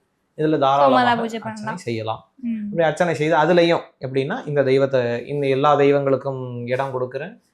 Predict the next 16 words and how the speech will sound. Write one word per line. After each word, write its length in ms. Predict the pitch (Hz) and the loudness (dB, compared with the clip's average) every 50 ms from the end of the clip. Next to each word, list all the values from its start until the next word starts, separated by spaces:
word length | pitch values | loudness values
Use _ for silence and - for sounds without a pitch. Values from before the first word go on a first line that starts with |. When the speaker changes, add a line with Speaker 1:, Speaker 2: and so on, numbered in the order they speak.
| _ _ _ _ | _ _ _ _
Speaker 1:
இந்த 160 | 135 131 127 | -4 -2 0
பசுமாட்டு 500 | 127 127 123 139 147 151 147 143 135 135 | 0 0 -2 -2 -2 -2 0 0 0 0
உருவத்துல 360 | 131 131 139 135 120 131 127 | 0 0 0 0 0 -2 -2
இருக்கிற 300 | 127 127 127 123 127 120 | -2 -2 -4 -4 -6 -4
தெய்வங்களுக்கு 600 | 117 123 131 131 135 131 123 120 120 117 120 131 | -2 0 0 0 0 -2 -4 -4 -6 -6 -8 -10
நான் 220 | 123 120 120 120 117 | -10 -8 -8 -8 -8
வந்து 220 | 117 120 127 139 | -6 -4 -2 -2
இதை 180 | 143 127 123 120 | -2 0 -2 -2
என்னுடைய 340 | 120 120 120 120 120 117 | -4 -2 -2 -2 -2 -2
நைவேத்தியமா 520 | 113 117 120 123 131 127 123 123 123 123 117 | -4 -4 -4 -4 -2 -2 -2 -4 -4 -6 -6
கொடுக்குறேன், 420 | 117 117 117 117 127 135 170 233 - _ _ _ _ _ _ _ _ - | -8 -8 -10 -10 -10 -12 -12 -14 -20 _ _ _ _ _ _ _ _ -4
வஸ்திரம் 400 | 117 - - - 139 139 131 120 | -4 -2 0 0 2 2 2 0
போடுறேன், 360 | 127 131 127 127 135 156 170 196 | 0 0 0 0 -2 -4 -6 -8
உங்களுக்கு 360 | 139 127 127 127 123 123 120 | -8 -4 -2 -2 0 0 -2
வஸ்திரம் 340 | 120 117 - - 143 139 131 | -4 -4 -2 -2 -4 -2 -2
கொடுக்குறேன் 380 | 131 135 131 139 143 156 170 | -4 -6 -6 -6 -6 -8 -8